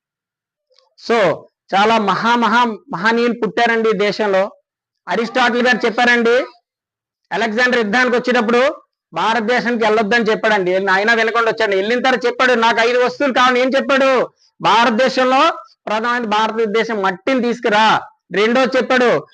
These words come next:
"ఎప్పటికీ చెలిపో-, చెడిపోని గంగా జలాన్ని తీసుకురా." మూడోది ఏం చెప్పాడు? "భగవద్గీతను తీసుకురా."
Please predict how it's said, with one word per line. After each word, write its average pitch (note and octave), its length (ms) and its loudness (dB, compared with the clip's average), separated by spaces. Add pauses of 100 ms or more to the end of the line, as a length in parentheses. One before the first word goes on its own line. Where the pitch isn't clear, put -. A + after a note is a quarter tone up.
(200)
"ఎప్పటికీ B3 340 0
చెలిపో-, B3 540 0
చెడిపోని B3 420 0
గంగా A#3+ 240 2
జలాన్ని B3 340 2
తీసుకురా." A3+ 460 0 (340)
మూడోది C4+ 400 2
ఏం C4+ 180 2
చెప్పాడు? C4 360 2
"భగవద్గీతను G3+ 760 -2
తీసుకురా." G3+ 500 0